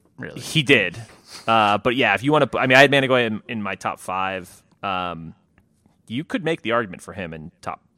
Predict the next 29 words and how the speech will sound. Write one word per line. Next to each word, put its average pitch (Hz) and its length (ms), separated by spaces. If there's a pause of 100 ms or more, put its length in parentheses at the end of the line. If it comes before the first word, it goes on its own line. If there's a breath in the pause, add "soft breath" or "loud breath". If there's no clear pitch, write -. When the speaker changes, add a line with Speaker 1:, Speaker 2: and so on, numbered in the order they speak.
(200)
Speaker 2:
three. - 280 (380)
I, - 120
I 98 160
Speaker 1:
It's 156 140
just, 185 200 (1500 loud breath)
it's 165 180
tough. 160 240
So, 147 100
I 135 60
mean, 139 180
if 127 60
you 135 100
give 139 180
him, 139 140
if 127 160
you 127 140
say 123 240
seven, 127 360
you 127 80
know, 113 160
fifteen, 123 680
he 123 120
gets 117 240
the 120 80
gold 107 360
too, 113 300 (840)
then 101 360 (680)
he's 117 200
got 107 220